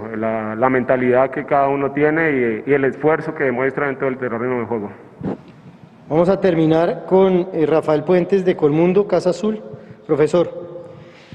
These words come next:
Speaker 2: felicitaciones, una nueva semifinal para usted. ¿Fue el partido que se imaginó en lo táctico, en el trabajo de la semana? Y lo de si podrá contar con McAllister y Cliver, pues,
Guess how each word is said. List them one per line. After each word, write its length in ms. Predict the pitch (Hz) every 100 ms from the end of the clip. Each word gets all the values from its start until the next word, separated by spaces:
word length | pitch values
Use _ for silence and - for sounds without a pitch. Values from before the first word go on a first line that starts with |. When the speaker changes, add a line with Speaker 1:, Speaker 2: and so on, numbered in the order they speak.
| - -
Speaker 2:
felicitaciones, 920 | 185 185 170 180 180 196 190 151 - -
una 220 | 190 202
nueva 260 | 208 208 214
semifinal 540 | 208 185 - 151 143
para 160 | 175 170
usted. 280 | - 175 165 - - - - - - - - - -
¿Fue 100 | 202
el 80 |
partido 380 | 202 214 233 226
que 100 | 233
se 80 | 208
imaginó 460 | 190 165 156 165 196
en 100 | 202
lo 120 | 185
táctico, 600 | 180 180 233 - 262 254 - - -
en 120 | 156
el 120 | 147 143
trabajo 340 | 156 156 165
de 40 |
la 120 | 190 185
semana? 460 | 147 151 185 240 - - - - - - - - - -
Y 180 | 220 226
lo 220 | 208 175
de 360 | 170 165 156 147
si 120 | 156
podrá 300 | 160 160 156
contar 360 | 185 170 196
con 200 | 196 185 185
McAllister 960 | 175 175 190 190 196 - 214 202 226 185
y 200 | 156 143
Cliver, 360 | 160 160 170
pues, 260 | 165 -